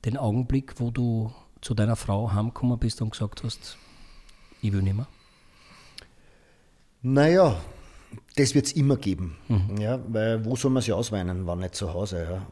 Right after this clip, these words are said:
Speaker 1: Mhm.
Speaker 2: Und natürlich, ich bin ein sehr sensibler Mensch und natürlich gibt's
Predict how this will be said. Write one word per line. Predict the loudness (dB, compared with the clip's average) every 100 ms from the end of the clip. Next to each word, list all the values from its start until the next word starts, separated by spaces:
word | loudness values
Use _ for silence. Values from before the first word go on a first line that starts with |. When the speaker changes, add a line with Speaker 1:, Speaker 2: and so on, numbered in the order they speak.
| -6
Speaker 1:
Mhm. | -2
Speaker 2:
Und | -2 -4 -8
natürlich, | -8 -4 -4 -4 -6 -14 -18 -20 -20 -20 -20 -20 -20 -20 -20 -20 -20 -20 -20 -20 -20 -16 -10
ich | -4
bin | -2
ein | -2
sehr | -2
sensibler | -2 -2 -4 -2 0
Mensch | 0 -2 -2
und | -2 -4
natürlich | -4 -4 -4 -4 -6
gibt's | -8 -8 -8 -10 -10 -12